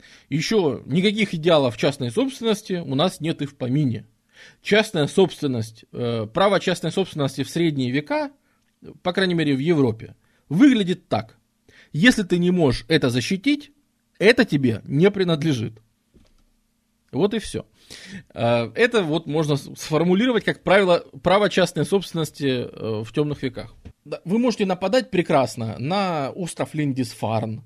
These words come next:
вы можете заселять какие-нибудь Шетландские острова или о-, ослова-, острова Оркни,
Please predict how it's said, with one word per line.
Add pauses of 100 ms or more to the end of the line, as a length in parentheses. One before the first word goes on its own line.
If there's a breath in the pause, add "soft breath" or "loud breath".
(400 loud breath)
вы
можете
заселять
какие-нибудь
Шетландские
острова
или (140)
о-,
ослова-,
острова
Оркни,